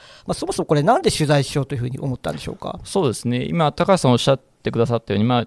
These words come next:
Speaker 2: 男性が育休取る時のハードルって、こう、よくこう、職場の雰囲気とか、仕事が忙しいとかですね。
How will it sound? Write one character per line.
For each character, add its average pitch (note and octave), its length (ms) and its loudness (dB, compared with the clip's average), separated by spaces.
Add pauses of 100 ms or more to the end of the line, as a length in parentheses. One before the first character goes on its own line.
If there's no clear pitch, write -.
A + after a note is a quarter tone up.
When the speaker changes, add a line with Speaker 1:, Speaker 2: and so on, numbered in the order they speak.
Speaker 2:
男 D#3 300 0
性 E3 140 0
が D3+ 80 4
育 - 220 -4
休 D#3 180 -2
取 D#3 160 -2
る C3 40 -4
時 A2+ 220 -4
の G2 140 -4
ハ A2+ 240 2
ー G#2 40 0
ド A2 120 2
ル G#2+ 60 0
っ - 20 -8
て、 - 180 -6
こ G2+ 140 -2
う、 G2+ 40 0
よ A2+ 120 2
く F#2+ 160 -10
こ G2 260 -4
う、 - 120 -20
職 - 360 -6
場 A2+ 140 4
の A2 80 2
雰 A#2 160 0
囲 G#2 100 0
気 - 100 -14
と F#2 140 -10
か、 G2 320 -6 (180)
仕 - 140 -2
事 G#2 220 2
が G#2 80 2
忙 A#2 300 4
し - 160 -4
い G2 60 -6
と - 80 -16
か - 100 -10
で - 80 -12
す - 120 -8
ね。 G2 160 -4